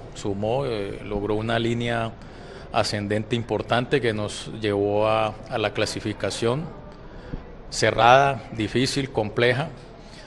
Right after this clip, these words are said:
eh, que no nos puer-, no nos permitió poder planificar algunos aspectos, eh, que son importantes en esos, en esas instancias. Y luego un cuadrangular donde,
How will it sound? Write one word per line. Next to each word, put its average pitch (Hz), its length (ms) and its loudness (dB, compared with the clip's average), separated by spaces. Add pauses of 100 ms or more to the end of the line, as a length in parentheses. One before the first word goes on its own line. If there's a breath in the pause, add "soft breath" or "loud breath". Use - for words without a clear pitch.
(560 loud breath)
eh, 113 280 -4
que 117 120 2
no 110 100 0
nos 127 160 0
puer-, 131 380 4
no 131 120 -2
nos 135 140 -4
permitió 120 560 2
poder 127 260 4
planificar 127 600 0
algunos 120 400 0
aspectos, 117 800 -2 (160)
eh, 104 480 -4
que 113 100 0
son 113 180 2
importantes 120 720 2
en 117 140 0
esos, 117 360 0
en 123 160 -2
esas 117 260 2
instancias. 117 680 0 (1000 loud breath)
Y 127 100 6
luego 131 300 12
un 165 80 8
cuadrangular 127 680 8
donde, 113 960 4